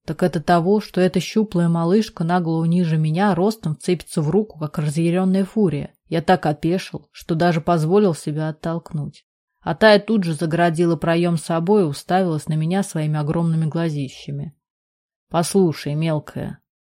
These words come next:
устало вздыхаю я, либо ты спокойно поднимаешься и забираешь свои вещи, либо тебе придётся жить у меня без смены одежды.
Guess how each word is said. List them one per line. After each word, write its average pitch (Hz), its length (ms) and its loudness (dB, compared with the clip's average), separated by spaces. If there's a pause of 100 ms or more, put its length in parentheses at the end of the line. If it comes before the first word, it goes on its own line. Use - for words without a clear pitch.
устало 202 460 2
вздыхаю 151 600 -4
я, 147 260 -6 (400)
либо 165 220 2
ты 185 140 2
спокойно 190 560 4
поднимаешься 170 800 0
и 147 40 -4
забираешь 165 540 0
свои 160 280 -2
вещи, 175 500 -2 (260)
либо 165 220 0
тебе 180 280 2
придётся 175 480 2
жить 160 220 -2
у 175 40 -2
меня 165 260 0
без 165 180 -4
смены 156 380 -6
одежды. 143 520 -8